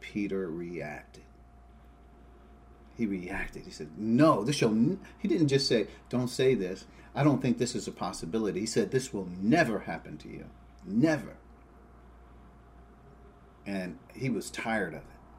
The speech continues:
I'm sure the other disciples were too, 'cause they didn't know where, what to do with that. They didn't know where to place it. So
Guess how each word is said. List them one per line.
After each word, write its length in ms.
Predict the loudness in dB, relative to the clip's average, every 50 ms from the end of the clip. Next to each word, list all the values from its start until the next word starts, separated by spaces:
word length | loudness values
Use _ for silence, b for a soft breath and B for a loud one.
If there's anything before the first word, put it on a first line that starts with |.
| -20 -20 -20 -18 -12
I'm 80 | -10 -10
sure 220 | -4 0 0 0
the 160 | 2 2 0 0
other 160 | 0 -2 -4
disciples 580 | -6 -8 -10 -8 -8 -8 -8 -8 -12 -14 -12
were 200 | -10 -8 -8 -8
too, 280 | -8 -8 -6 -6 -6 -6 -6
'cause 140 | -8 -6 -2
they 180 | 0 0 2 2
didn't 220 | 2 4 4 4
know 140 | 4 4 4
where, 200 | 4 4 2 2
what 260 | 2 0 0 0 2
to 60 | 2
do 200 | 2 4 6 6
with 200 | 6 6 4 2
that. 260 | -2 -4 -6 -8 -12 -18 -20 -20 -20 -20 -20 -20 -20 -20 -20 -20 -20 -10 -6
They 60 | 0 4
didn't 180 | 4 6 6
know 140 | 6 4 2
where 340 | 0 -2 0 2 4 4 4
to 80 | 2
place 440 | 0 -2 -2 -2 0 0 -2 -2 -2
it. 200 | -4 -6 -6 -8 -16 -20 -20 -20 -20 -20 -20 -20 -20 -20 -20 -20 -20 -20 -20 -20 -20 -20 -20 -20 -20 -20 -20 -20 -20 -20 -20 -20 -20 -20 -20 -20 -20 -20 -20 -20 -20 -20 -14
So 380 | -12 -10 -10 -10 -10 -12 -14